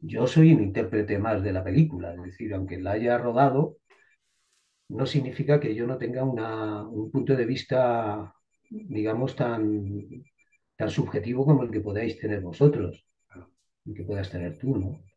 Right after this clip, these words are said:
Speaker 1: Es lo que interpreto. Yo he tenido más, más opo-, la oportunidad de, de anticiparme en el guión, ¿no? A intentar entender de qué va esta historia, ¿no? Pero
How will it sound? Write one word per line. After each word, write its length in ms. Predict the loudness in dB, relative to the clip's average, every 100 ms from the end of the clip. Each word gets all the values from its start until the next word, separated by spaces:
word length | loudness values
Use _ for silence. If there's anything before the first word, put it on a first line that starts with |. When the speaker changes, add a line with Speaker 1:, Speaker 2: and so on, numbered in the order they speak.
| _ -8
Speaker 1:
Es 160 | 4
lo 100 | 6
que 100 | 6
interpreto. 600 | 0 -4 -16 -20 -14 -14 -14 _ _ _ _ _ _ _ _ _ -8
Yo 160 | 2
he 40 | 4
tenido 340 | 8 8 10
más, 340 | 10 8 2 0
más 220 | 2 4
opo-, 180 | 2 2
la 160 | 0
oportunidad 600 | -2 -4 -4 -4 2 4
de, 240 | 6 6 4
de 300 | 0 -4 -4
anticiparme 1080 | -6 _ -14 -14 -4 0 4 6 4 2
en 80 | -2
el 120 | -4 -2
guión, 380 | 6 6 6
¿no? 220 | 2 0 0
A 140 | -4
intentar 480 | -8 -12 -4 -4 -4 -14 -20 -20 -20 -20 _ -8
entender 520 | -6 -2 -2 -2 -4
de 200 | -8 -10
qué 120 | -6 -4
va 180 | -4
esta 220 | -4 -6 -8
historia, 480 | 0 2 4 2
¿no? 220 | 0 -4 -6 _ _ _ _ _
Pero 640 | -2 0 0 -2 -4 -6